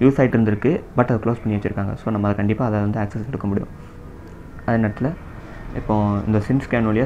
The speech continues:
சின் packet போகுது, but நமக்கு எந்த ஒரு ரிசல்ட்டுமே திருப்பி வரல அப்படின்னா, அங்க packet filtering நடக்குன்னு அர்த்தம். அதாவது firewall என்ன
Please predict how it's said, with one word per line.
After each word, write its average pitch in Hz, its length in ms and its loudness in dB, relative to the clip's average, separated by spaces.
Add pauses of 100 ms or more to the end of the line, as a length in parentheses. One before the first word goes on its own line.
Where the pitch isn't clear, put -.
சின் 123 180 2
packet 104 280 2
போகுது, 104 220 2 (400)
but 131 180 4
நமக்கு 110 260 4
எந்த 120 200 4
ஒரு 123 140 4
ரிசல்ட்டுமே 127 420 2
திருப்பி 120 280 2
வரல 117 320 2
அப்படின்னா, 101 340 -4 (460)
அங்க 110 220 2 (100)
packet 117 260 2
filtering 101 340 0
நடக்குன்னு 98 280 -2
அர்த்தம். - 320 -8
அதாவது 104 240 -4
firewall 110 380 0
என்ன 107 100 0